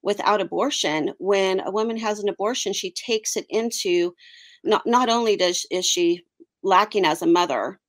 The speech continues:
and she does not have her children, but then she's bringing that secret into her marriage, into her future. And, and sometimes it doesn't even come up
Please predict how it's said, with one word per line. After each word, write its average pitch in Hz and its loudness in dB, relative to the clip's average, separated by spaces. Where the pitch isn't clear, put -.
and 165 2
she 175 -4
does 180 0
not 175 -2
have 185 -8
her - -12
children, 175 -2
but 196 -2
then 240 -2
she's 208 -6
bringing 226 -4
that 185 0
secret 233 -4
into 240 -2
her 254 -6
marriage, 202 0
into 214 -4
her 214 -8
future. 196 -2
And, 202 4
and 196 2
sometimes 233 -2
it 208 -2
doesn't 214 0
even 202 2
come 202 -2
up 226 2